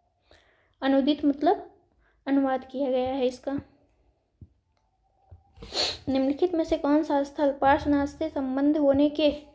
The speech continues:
कारण जैन सिद्ध क्षेत्र माना जाता है? सम-, चंपा, सम्मेद शिखर, पावा, उर्जयंत। ये आपका सम्मेद शिखर में ही इनकी मृत्यु हुई थी पार्श्वनाथ की।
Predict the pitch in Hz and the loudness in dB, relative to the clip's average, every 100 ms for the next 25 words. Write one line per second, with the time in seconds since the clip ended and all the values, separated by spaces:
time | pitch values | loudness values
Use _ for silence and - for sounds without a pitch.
0 | _ 277 262 285 247 - - _ _ - | _ -4 0 0 0 -8 -20 _ _ -20
1 | _ - 262 277 339 339 302 311 302 285 | _ 0 4 4 4 0 -2 -2 0 2
2 | 294 285 285 285 302 294 285 285 392 - | 4 6 6 4 2 0 0 0 -4 -6
3 | _ _ _ - - 269 254 262 277 _ | _ _ _ -18 -8 -6 -4 -6 -8 _
4 | - 269 269 277 349 - - _ _ _ | -2 0 0 0 -2 -4 -20 _ _ _
5 | _ _ _ _ 277 269 269 294 285 285 | _ _ _ _ -2 2 2 2 -4 -4
6 | 277 359 - - 285 262 269 359 - - | -2 -2 -4 -8 -4 0 2 0 -4 -16
7 | _ _ _ _ - 320 311 302 269 254 | _ _ _ _ -4 -4 -2 -2 0 -2
8 | 254 269 269 330 320 254 - 359 302 277 | -2 -2 0 2 2 0 0 0 2 2
9 | 269 277 254 - 277 277 269 277 359 - | 0 -4 -8 -4 0 0 0 2 0 0
10 | - - _ - 285 294 311 285 285 277 | -12 -20 _ 2 2 2 2 2 0 -6
11 | 277 277 277 349 392 - _ _ _ _ | -6 -6 -4 -4 -6 -10 _ _ _ _
12 | _ _ _ - _ _ _ _ - 269 | _ _ _ -20 _ _ _ _ 0 2
13 | 285 262 269 285 - 370 | 2 -2 -4 -6 -8 -10